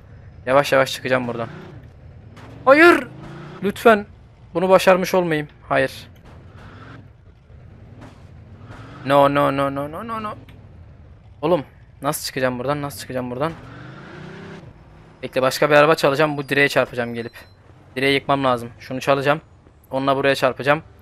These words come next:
Yıkacağım. Bok gibi kokuyoruz zaten. Şunu çal kanka. Polis de yok. Hızlı bir şekilde indirelim şunu. Direği çok. Polis geldi. Polis geldi. Bir şey yok, bir şey yok. Direğe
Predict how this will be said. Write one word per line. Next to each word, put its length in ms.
Yıkacağım. 420
Bok 180
gibi 120
kokuyoruz 400
zaten. 300
Şunu 100
çal 180
kanka. 300
Polis 340
de 40
yok. 200
Hızlı 180
bir 60
şekilde 360
indirelim 400
şunu. 240
Direği 220
çok. 200
Polis 220
geldi. 280
Polis 220
geldi. 320
Bir 60
şey 120
yok, 80
bir 60
şey 100
yok. 200
Direğe 480